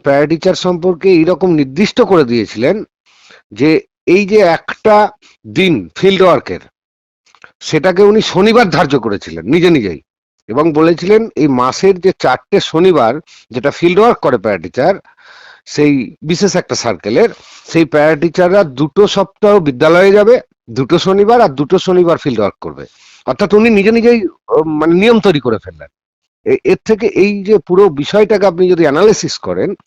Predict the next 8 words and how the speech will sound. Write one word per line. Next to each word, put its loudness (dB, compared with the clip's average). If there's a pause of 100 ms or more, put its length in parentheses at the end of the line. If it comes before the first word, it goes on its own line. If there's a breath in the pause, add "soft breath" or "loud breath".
(280 loud breath)
এতে -4 (140)
দেখা -2
যায় -2 (540 loud breath)
যে 2 (640 soft breath)
আমাদের 2 (120)
কাজ 0
করানোর 2
জন্য, -6